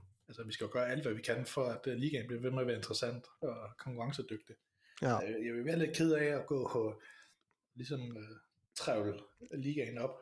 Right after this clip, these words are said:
Speaker 1: på den måde.
Speaker 2: Ja,
Speaker 1: Så,
Speaker 2: til gengæld
Speaker 1: jamen,
Speaker 2: kunne det
Speaker 1: lad os
Speaker 2: være, kunne det være spændende for dem, der ligger bagerst i ligaen, fordi
Speaker 1: Ja, det er
Speaker 2: så vil,
Speaker 1: klart.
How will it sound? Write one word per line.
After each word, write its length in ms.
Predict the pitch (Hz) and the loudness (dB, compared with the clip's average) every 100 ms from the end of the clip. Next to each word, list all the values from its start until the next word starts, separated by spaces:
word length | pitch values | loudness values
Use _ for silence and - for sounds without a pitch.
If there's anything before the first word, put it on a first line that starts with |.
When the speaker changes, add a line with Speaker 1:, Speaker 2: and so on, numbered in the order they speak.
| - | -8
Speaker 1:
på 60 | 139 | -2
den 180 | 135 135 | 0 2
måde. 140 | 135 - - _ _ - | -2 -4 -14 _ _ 2
Speaker 2:
Ja, 100 | 170 | 4
Speaker 1:
Så, 40 | 165 | 6
Speaker 2:
til 80 | 147 | 8
gengæld 160 | 165 185 | 8 8
Speaker 1:
jamen, 40 | 151 | 8
Speaker 2:
kunne 100 | 156 | 10
det 80 | |
Speaker 1:
lad 80 | 151 | 10
os 140 | 143 - - | 8 2 -6
Speaker 2:
være, 80 | - - | -10 0
kunne 160 | - 165 | 6 10
det 80 | 160 | 10
være 100 | 139 | 8
spændende 320 | 160 160 143 | 8 8 8
for 60 | |
dem, 140 | 147 143 | 8 8
der 60 | |
ligger 440 | 139 147 151 139 131 | 8 8 10 10 8
bagerst 320 | 151 165 156 | 8 8 8
i 40 | |
ligaen, 300 | 139 139 139 127 | 6 8 8 8
fordi 120 | 110 | 8
Speaker 1:
Ja, 40 | |
det 60 | 117 | 8
er 40 | |
Speaker 2:
så 80 | 139 | 8
vil, 60 | |
Speaker 1:
klart. 120 | 117 | 6